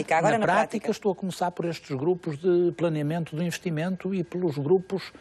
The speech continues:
Speaker 2: com os vice-reitores a trabalharem já em conjunto para, eh, analisarem e verem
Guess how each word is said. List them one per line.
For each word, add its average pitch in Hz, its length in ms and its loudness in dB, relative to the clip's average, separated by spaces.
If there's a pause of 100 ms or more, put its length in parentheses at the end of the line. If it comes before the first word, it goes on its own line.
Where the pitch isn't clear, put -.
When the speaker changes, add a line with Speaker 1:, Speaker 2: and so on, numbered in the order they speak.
(280)
Speaker 2:
com 143 80 2
os 123 100 4
vice-reitores 165 760 2
a 170 80 2
trabalharem 139 560 0
já 160 160 -2
em 156 80 -2
conjunto 143 640 0
para, 190 440 -2 (480)
eh, - 340 -6
analisarem 165 880 4
e 127 60 2
verem 175 560 0